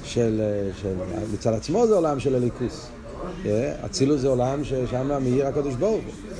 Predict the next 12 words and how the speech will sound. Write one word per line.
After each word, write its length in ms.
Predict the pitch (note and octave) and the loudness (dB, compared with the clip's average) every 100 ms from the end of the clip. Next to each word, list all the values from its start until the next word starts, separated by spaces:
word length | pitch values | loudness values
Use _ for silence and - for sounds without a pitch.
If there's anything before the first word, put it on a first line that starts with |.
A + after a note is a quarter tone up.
| - | 0
עיר 180 | C3 C3+ | 4 6
וגרמו 440 | B2 A#2+ C#3 F#3 | 4 4 6 6
אחד, 240 | D3+ D3 C3 | 4 2 2
עיר 100 | A#2 | 2
וחיו 360 | A2 B2 E3+ F#3 | 0 2 2 2
אחד, 220 | D3 C#3+ B2+ A2+ - - - | 0 -2 -2 -6 -10 -8 0
שם 180 | D3+ | 2
נרגש 460 | D#3+ D3 B2+ C#3 C#3 | 4 4 4 4 2
שכל 200 | B2 D3+ | 2 4
המציאות 400 | D#3 D3+ D#3+ D#3+ | 4 2 4 4
זה 120 | E3 | 4
ליכוס. 500 | E3 E3 G3 C#3+ - | 4 4 2 2 -8